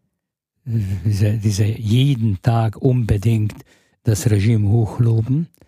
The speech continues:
aber sie waren argwöhnisch und sie vor allem, ach,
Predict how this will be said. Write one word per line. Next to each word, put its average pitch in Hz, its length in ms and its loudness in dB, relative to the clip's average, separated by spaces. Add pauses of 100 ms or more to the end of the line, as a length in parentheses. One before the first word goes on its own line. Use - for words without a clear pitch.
(760)
aber 131 540 2
sie 107 260 -2
waren 104 640 0 (2250)
argwöhnisch 123 800 0 (640)
und 117 220 2
sie 117 320 -2 (260)
vor 113 220 -2
allem, 139 460 0
ach, 139 240 -4